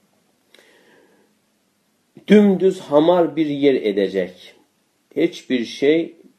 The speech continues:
bitməyən qupquru torpaq halına salacaq və sən orada heç bir eniş,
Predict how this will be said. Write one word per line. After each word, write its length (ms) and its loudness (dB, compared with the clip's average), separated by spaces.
bitməyən 760 -4
qupquru 520 -4
torpaq 440 -4
halına 360 -2
salacaq 600 -4
və 340 2
sən 360 -2
orada 440 0
heç 360 -6
bir 300 -6
eniş, 540 0